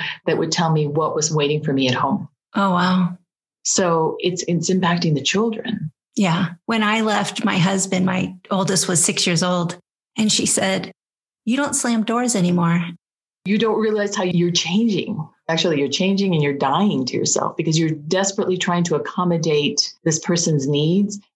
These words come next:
Speaker 1: in order to keep the peace in the house. And so part of you is dying, dying, dying slowly.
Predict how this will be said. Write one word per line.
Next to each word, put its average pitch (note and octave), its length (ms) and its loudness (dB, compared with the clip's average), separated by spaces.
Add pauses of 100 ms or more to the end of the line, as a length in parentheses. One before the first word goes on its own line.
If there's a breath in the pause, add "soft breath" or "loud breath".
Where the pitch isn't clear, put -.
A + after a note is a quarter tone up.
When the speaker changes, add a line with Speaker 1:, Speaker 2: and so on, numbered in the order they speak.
Speaker 1:
in D#3+ 100 2
order D3+ 180 2
to C#3+ 80 -2
keep - 220 -2
the B2 80 -2
peace - 320 0
in - 80 2
the B1 200 2
house. - 440 -4 (400)
And D#3 80 4
so D#3+ 140 2
part F3 360 2
of E3 100 0
you D3 120 2
is C#3+ 100 -2
dying, D3 540 2
dying, D3 560 0
dying C3+ 420 0
slowly. - 600 -2